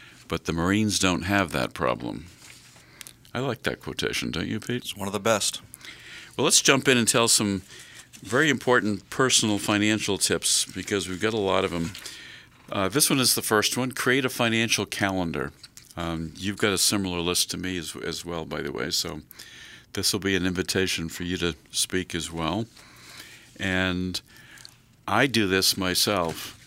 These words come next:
Speaker 1: It can be as simple as put things down on a calendar. Don't create to-do lists, but create a calendar list. So if you need to pay a certain bill by a certain date, put it on the calendar. You're gonna remember it.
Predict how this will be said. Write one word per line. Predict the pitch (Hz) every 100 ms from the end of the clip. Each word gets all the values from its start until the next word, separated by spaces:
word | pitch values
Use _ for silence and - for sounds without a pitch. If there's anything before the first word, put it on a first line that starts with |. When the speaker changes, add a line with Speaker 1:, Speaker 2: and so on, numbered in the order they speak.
| - _ -
Speaker 1:
It | 95 -
can | 110
be | 101 104
as | 95
simple | - 110 117 135 123
as | 92 98 92 92 - - - -
put | - 151 -
things | 147 147 117
down | 120 113 110
on | 107
a | 98
calendar. | - 107 98 101 87 76
Don't | 71 95 -
create | 107 98 92 -
to-do | - 131 113 85
lists, | 71 87 -
but | 92 - - - -
create | - 175
a | 202
calendar | - 120 135 113 85
list. | 76 73 - - - - -
So | - 113 104
if | -
you | 101
need | 107 135
to | -
pay | - 117
a | 104
certain | - 104 92
bill | 85 104
by | 101 95
a | 87
certain | - 90 82
date, | 87 95 - - -
put | 71
it | 85
on | 98
the |
calendar. | 104 113 123 113 73 71 -
You're | 87
gonna | 90
remember | 92 92 117 101
it. | -